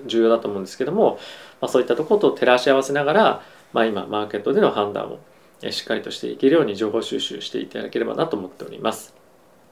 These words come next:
はい。で、もう一つなんですけれども、えっと、これもアメリカの、まあ、結構今大きな問題になっていると思うんですが、えー、住宅価格の、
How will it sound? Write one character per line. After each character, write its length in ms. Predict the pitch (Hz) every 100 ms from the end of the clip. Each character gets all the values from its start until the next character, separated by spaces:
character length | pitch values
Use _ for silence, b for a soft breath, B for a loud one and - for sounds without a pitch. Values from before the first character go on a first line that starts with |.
| _ _ -
は 60 | 113
い。 40 |
で、 60 | 110
も 100 | 156
う 20 |
一 140 | 233
つ 100 | 233
な 120 | 151 110
ん 20 |
で 80 | 98
す 80 |
け 80 | -
れ 60 | 101
ど 80 | 113
も、 300 | 143 117 B B B B -
え 80 | 110
っ 60 |
と、 180 | - 170
こ 100 | 170
れ 80 | 190
も 300 | 185 175 - -
ア 80 | 135
メ 100 | 147
リ 80 |
カ 120 | 143 139
の、 280 | 135 131 - - _ -
ま 140 | 147
あ、 20 | 120
結 160 | 123
構 80 | 110
今 160 | 110 104
大 120 | 110
き 80 | 107
な 60 |
問 160 | 98 98
題 140 | 98
に 60 | 98
な 100 | 104
っ 60 | -
て 100 | 110
い 40 |
る 40 |
と 100 | -
思 100 | 104
う 40 | 98
ん 20 |
で 60 | 95
す 140 | -
が、 240 | 120 104 B B B -
え 80 | 123
ー、 40 |
住 180 | 160 196
宅 200 | 220 220
価 120 | 226
格 520 | 202 - 107 98 - -
の、 320 | 147 147 104